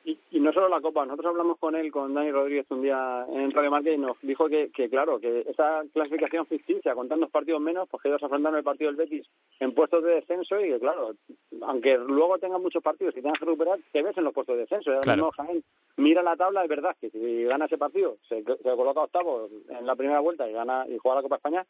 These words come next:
Speaker 1: pero es que está el once, creo que es, o el doce.
Speaker 2: Sí, el doce,
Speaker 1: Entonces,
Speaker 2: el doce.
Speaker 1: claro, entonces al final se ve y, y se ve muy abajo y se ve muy lejos del octavo y entonces al final te, te distorsiona un poco la situación y juegas con, con una presión a-, añadida. Además, pues todos los partidos que han tenido que jugar, todos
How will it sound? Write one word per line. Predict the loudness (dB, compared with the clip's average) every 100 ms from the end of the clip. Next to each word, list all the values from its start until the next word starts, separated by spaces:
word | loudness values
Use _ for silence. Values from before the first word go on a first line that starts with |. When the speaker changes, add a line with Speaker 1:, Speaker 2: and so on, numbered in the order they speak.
| _ _ _
Speaker 1:
pero | -2 0
es |
que | 0
está | 0 0 0
el | 0
once, | 0 -2 -4
creo | 0
que | 0
es, | 0
o | 0
el |
doce. | 0 -2 -6 -2
Speaker 2:
Sí, | 0
el | 2
doce, | 2 2
Speaker 1:
Entonces, | 0 0 -4 -6
Speaker 2:
el | -8 -16
doce. | -18 _ 2
Speaker 1:
claro, | 2
entonces | 4 2
al | 0
final | 0 -2 0
se | 0
ve | 0 0 -2
y, | -4 -8
y |
se | -4
ve | -2
muy | 2 2
abajo | 2 -2 -4
y | -4
se | -2
ve |
muy | 0 2
lejos | 2 0 -2
del | -2
octavo | -2 0 2 2 0
y | -2
entonces | -4 -2 -2
al |
final | 0 0 0 -2 -12 -20 _ 0
te, | 0 2
te | 0 0 0
distorsiona | 0 -2 2 0 0 -2
un | 0
poco | 0 0
la |
situación | -2 -2 -2 -2 0
y | 0 -2
juegas | 0 0 0
con, | -2 -2 -2
con | -2
una | 2 2 2 0 -2
presión | -4 -2 -2
a-, | -2 -2
añadida. | -6 -4 0 2 2
Además, | 0 -4 -4
pues | -10
todos | 0 2
los | 2
partidos | -2 -4 -8
que |
han | -6
tenido | -4
que | 0
jugar, | 2 4 2 -2
todos | -2 0 0 -2 -6